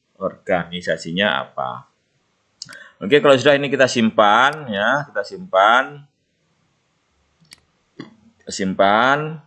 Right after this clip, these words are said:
Misalkan ini adalah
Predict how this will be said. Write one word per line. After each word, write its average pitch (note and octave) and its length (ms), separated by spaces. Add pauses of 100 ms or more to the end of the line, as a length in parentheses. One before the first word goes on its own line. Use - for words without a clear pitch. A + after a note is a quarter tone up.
(1800)
Misalkan A2 560
ini A2+ 320
adalah G#2 720